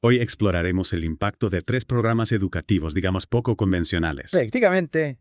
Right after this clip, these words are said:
Speaker 2: no son los típicos programas. Y lo fascinante es que no solo hablaremos de teoría, nos basaremos en investigaciones de Maite Garay Gordóvil, catedrática de Psicología de la Universidad del País Vasco.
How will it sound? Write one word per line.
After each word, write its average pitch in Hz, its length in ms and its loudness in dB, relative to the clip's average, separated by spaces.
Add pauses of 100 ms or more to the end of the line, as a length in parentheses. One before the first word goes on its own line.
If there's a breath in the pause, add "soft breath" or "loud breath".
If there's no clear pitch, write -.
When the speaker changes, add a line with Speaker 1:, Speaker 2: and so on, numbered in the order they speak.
Speaker 2:
no 139 280 4
son 139 220 2
los 110 120 2
típicos 95 380 -2
programas. 78 640 -4
Y 151 100 2
lo 170 100 6
fascinante 170 480 2
es 113 100 2
que 123 120 0
no 107 120 2
solo 101 220 2
hablaremos 90 480 2
de 82 100 -2
teoría, 90 720 -2
nos 214 200 0
basaremos 175 360 2
en 170 80 2
investigaciones 139 720 0
de 120 100 2
Maite 127 380 0
Garay 113 240 2
Gordóvil, 92 640 2 (180)
catedrática 107 640 0
de 127 80 0
Psicología 104 560 0
de 101 80 0
la 90 60 -2
Universidad 90 560 -2
del 87 100 -4
País 90 260 -4
Vasco. - 380 -6